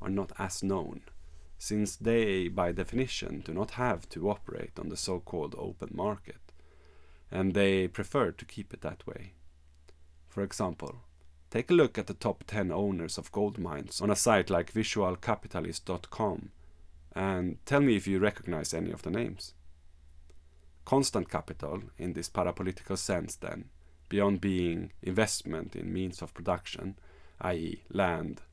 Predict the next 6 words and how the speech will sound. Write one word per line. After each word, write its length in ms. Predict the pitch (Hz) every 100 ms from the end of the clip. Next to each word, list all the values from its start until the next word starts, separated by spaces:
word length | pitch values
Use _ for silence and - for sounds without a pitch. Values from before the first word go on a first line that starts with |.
| - -
mines, 580 | 92 92 73 - - -
forests, 760 | - 107 82 65 - - - - - -
machines, 760 | 98 98 107 92 78 - - -
industry, 520 | 107 107 85 - 80 78
et 80 |
cetera, 460 | - - - - -